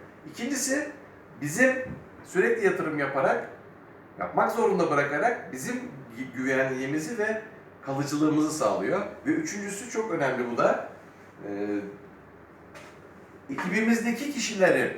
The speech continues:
havuzdan birikim-, bir havuzdaki birikimlerinden aldıkları jetonlardan yine bize jeton başına altı dolar geliyor. Yani onlar normal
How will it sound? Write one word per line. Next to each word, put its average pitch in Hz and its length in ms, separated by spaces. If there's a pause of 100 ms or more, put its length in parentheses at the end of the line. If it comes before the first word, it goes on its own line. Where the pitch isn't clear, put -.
(1000)
havuzdan 220 600 (560)
birikim-, 135 520
bir 127 100
havuzdaki 151 680
birikimlerinden 190 800
aldıkları 151 560
jetonlardan 139 840 (200)
yine 214 220
bize 185 500 (180)
jeton 147 320
başına 147 460 (480)
altı 139 300
dolar 110 240
geliyor. 92 300
Yani 156 280
onlar 190 360 (600)
normal 180 400